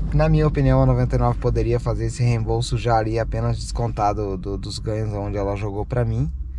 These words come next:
Mas eles pedem pra que a gente faça o reembolso com o passageiro, né? Então, eu, mais tarde eu vou tentar entrar em contato com o passageiro e fazer esse reembolso. Uma coisa que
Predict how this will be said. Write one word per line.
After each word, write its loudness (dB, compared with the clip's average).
Mas 2
eles 0
pedem 2
pra -2
que -6
a 2
gente 0
faça -2
o 0
reembolso -2
com -8
o -10
passageiro, -6
né? -8
Então, -6
eu, -2
mais -4
tarde -2
eu -4
vou -4
tentar -4
entrar -2
em -2
contato -4
com -8
o -8
passageiro 0
e -6
fazer 0
esse 0
reembolso. 0
Uma -2
coisa 0
que -2